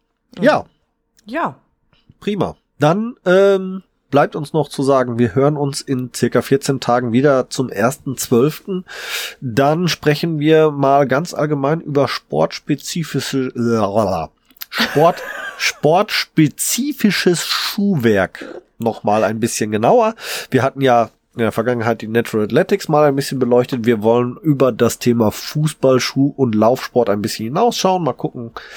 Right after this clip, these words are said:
Speaker 2: äh, über welche Sportarten wir da noch so stolpern, denn wir holen uns dazu auch noch einen Gesprächspartner, den Markus Weber vom Barfußgefühl Weber, der auch gerne mal sportlich in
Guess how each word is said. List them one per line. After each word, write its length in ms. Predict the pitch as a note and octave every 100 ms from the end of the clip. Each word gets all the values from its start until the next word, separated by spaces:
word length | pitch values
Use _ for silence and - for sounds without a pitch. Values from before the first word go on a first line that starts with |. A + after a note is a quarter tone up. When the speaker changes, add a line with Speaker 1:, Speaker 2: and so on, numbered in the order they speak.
| - - - -
Speaker 2:
äh, 340 | B2 A#2+ A#2
über 400 | C3+ C3+ A#2+ A2
welche 240 | C#3 D3 B2+
Sportarten 540 | - D#3 B2+ C3 B2+
wir 80 | B2+
da 100 | B2+
noch 180 | C3 B2+
so 220 | C#3 C3+
stolpern, 720 | - - D3+ G3+ G3+ G3 F3+
denn 320 | D3 F#3 F3+
wir 380 | C#3+ E3+ D#3 -
holen 200 | C3+ D3
uns 260 | - C3+ -
dazu 380 | A#2+ - C#3 B2
auch 180 | A2+ B2+
noch 140 | A2
einen 200 | G#2 A2+
Gesprächspartner, 840 | A2 - G3 - - D3+ C3 E3+ - - - - -
den 260 | A2+ G#2 -
Markus 480 | G#2+ A#2 - A2 A#2+
Weber 300 | D3+ D3 B2+
vom 280 | - G#2 F#2
Barfußgefühl 960 | C3 D3 C3+ - - - B2+ A#2+ A#2+ G2+
Weber, 600 | G2+ A#2 B2 A2+ A2+ G#2
der 280 | G#2+ G#2+
auch 240 | G2+ G#2 -
gerne 260 | G#2 A#2
mal 220 | G#2 F#2+ G2
sportlich 600 | - - A#2+ - G#2 -
in 180 | G2+